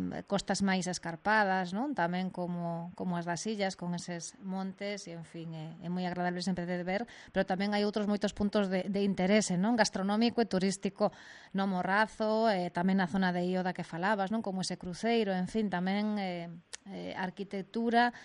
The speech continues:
eh, e ar-, e arte, non, e escultura que, que se pode apreciar, non, en toda esa península que ten moitísimos, moitísimos tesouros por descubrir.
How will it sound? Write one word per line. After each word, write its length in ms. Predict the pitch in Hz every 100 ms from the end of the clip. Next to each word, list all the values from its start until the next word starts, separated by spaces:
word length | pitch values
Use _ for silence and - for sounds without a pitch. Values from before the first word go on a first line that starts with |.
| - - -
eh, 640 | 180 175 170 160 165 - - -
e 160 | 175
ar-, 160 | 175 180 _
e 160 | 208 190
arte, 320 | 208 196 175
non, 160 | 202 240 190
e 80 |
escultura 640 | 175 - 185 175 196 196 208 - - _
que, 320 | 175 175 170
que 80 | 180
se 160 | 175 170
pode 160 | 196
apreciar, 480 | 196 180 - 185 170
non, 160 | 226 247
en 80 |
toda 240 | 185 185 180
esa 80 | 185
península 720 | 185 190 196 226 220 214 -
que 160 | 175
ten 240 | 180 190 226 196
moitísimos, 880 | 180 180 - 220 - 202 165 160
moitísimos 720 | 165 170 196 196 202 202 196 185
tesouros 400 | 170 175 180 -
por 80 |
descubrir. 480 | 165 156 - 143 -